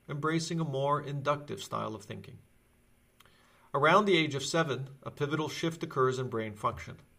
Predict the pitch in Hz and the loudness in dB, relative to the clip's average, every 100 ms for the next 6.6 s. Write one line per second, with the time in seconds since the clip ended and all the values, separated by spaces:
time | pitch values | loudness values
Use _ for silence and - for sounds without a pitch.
0 | _ _ _ _ 104 113 131 156 135 117 | _ _ _ _ -4 0 2 2 0 0
1 | 131 123 101 120 131 147 143 120 107 110 | -2 -6 -4 -2 -2 -4 -6 -6 -6 -10
2 | 101 - - - _ _ _ - _ _ | -12 -14 -16 -20 _ _ _ -20 _ _
3 | 127 123 139 143 151 139 117 104 - - | -8 0 2 2 2 2 2 0 -4 0
4 | 131 135 143 - 117 - 113 110 - 113 | 0 0 -6 -4 -4 -4 -8 -8 -8 -8
5 | - - - - _ - - - - 117 | -8 -14 -16 -20 _ -20 -20 -20 -18 0
6 | 170 170 139 113 110 - | 2 4 4 4 2 -2